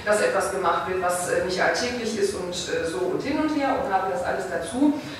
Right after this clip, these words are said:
Und dann nach längerem Hin und Her haben sie mir, und ich hatte mit denen ein persönliches Gespräch und habe das alles ganz genau vorgestellt und haben mir dann mit Zähneknirschen die Hälfte dieser beantragten Summe, die auch gar nicht mal so megamäßig hoch war,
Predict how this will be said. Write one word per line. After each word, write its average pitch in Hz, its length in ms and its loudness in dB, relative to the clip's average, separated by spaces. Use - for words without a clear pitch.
Und 196 80 -4
dann 208 120 4
nach 208 240 2
längerem 285 400 4
Hin 233 160 -2
und 196 160 0
Her 269 400 4
haben 214 180 2
sie 240 180 -2
mir, 240 160 4
und 233 180 6
ich 240 140 0
hatte 277 280 6
mit 233 120 2
denen 214 160 0
ein 190 240 2
persönliches 196 520 -2
Gespräch 277 440 -2
und - 80 -4
habe - 140 -2
das - 180 -4
alles - 320 4
ganz 220 220 0
genau 196 180 -2
vorgestellt 220 560 0
und 180 80 -4
haben 247 140 2
mir 233 120 0
dann 190 180 0
mit 175 160 -4
Zähneknirschen 240 960 -2
die 175 100 -8
Hälfte 254 600 2
dieser 202 240 2
beantragten - 680 4
Summe, 202 220 -2
die 165 120 -4
auch - 140 -2
gar - 220 2
nicht 208 100 -4
mal 160 160 -6
so 208 160 -6
megamäßig 185 720 -4
hoch 202 180 -2
war, 175 400 2